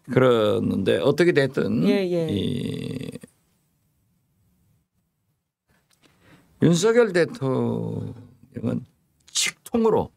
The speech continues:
Speaker 1: 명령을 내릴 수 있는 게 손발을 맞춰본 한동훈 비대위원장이 있단 말이에요.
Speaker 2: 음.
Speaker 1: 총장으로 얼마나 같이 맞춰봤어요.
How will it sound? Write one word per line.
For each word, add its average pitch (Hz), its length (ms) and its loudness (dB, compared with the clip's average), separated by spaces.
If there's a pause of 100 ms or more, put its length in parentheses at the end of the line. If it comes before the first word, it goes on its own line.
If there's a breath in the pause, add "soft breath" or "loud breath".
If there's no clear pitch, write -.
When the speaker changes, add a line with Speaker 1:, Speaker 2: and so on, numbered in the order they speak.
(300)
Speaker 1:
명령을 156 480 4
내릴 139 300 4
수 - 140 -2
있는 123 260 4
게 135 140 2
손발을 147 440 2
맞춰본 123 640 0 (420 soft breath)
한동훈 160 680 4
비대위원장이 160 720 4
있단 139 280 2
말이에요. 98 320 -2
Speaker 2:
음. - 600 -10
Speaker 1:
총장으로 123 1400 4 (380)
얼마나 175 380 4
같이 143 260 -2
맞춰봤어요. 90 720 -4